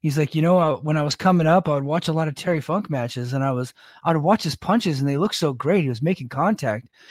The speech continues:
and the guys were selling, and his punches looked so great. And finally, I finally got to work with him, and I was gonna learn the secret of his punches.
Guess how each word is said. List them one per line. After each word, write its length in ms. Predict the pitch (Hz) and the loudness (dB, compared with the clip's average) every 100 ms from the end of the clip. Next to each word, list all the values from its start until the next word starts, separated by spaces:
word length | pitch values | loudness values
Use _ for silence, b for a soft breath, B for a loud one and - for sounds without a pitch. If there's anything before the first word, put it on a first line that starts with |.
| b - | b -2
and 180 | 143 | 2
the 40 | 139 | 6
guys 240 | 175 196 | 8 6
were 60 | 143 | 4
selling, 420 | - 180 214 160 | 0 2 4 4
and 80 | 139 | 0
his 100 | 135 | -4
punches 360 | - 214 170 151 | -2 0 0 -2
looked 140 | 156 | -2
so 160 | 208 185 | 0 0
great. 380 | 143 202 156 - b b b | 4 4 2 -2 b b b
And 160 | 156 147 | -4 0
finally, 640 | 196 240 247 175 135 - _ _ | 6 8 8 6 0 -6 _ _
I 120 | 127 131 | -4 -2
finally 480 | - 226 254 202 | 4 6 6 4
got 220 | 165 190 - | 4 2 2
to 100 | 151 | 0
work 260 | 170 233 | 2 4
with 100 | 170 | 4
him, 160 | 147 143 | 2 2
and 80 | 139 | 2
I 40 | |
was 120 | 143 | 0
gonna 220 | 151 170 156 | 2 2 4
learn 220 | 226 190 | 4 2
the 60 | - | 0
secret 340 | 233 208 175 | -2 2 2
of 60 | 151 | 2
his 100 | 143 | -2
punches. 520 | - 220 165 120 | 2 2 2 -2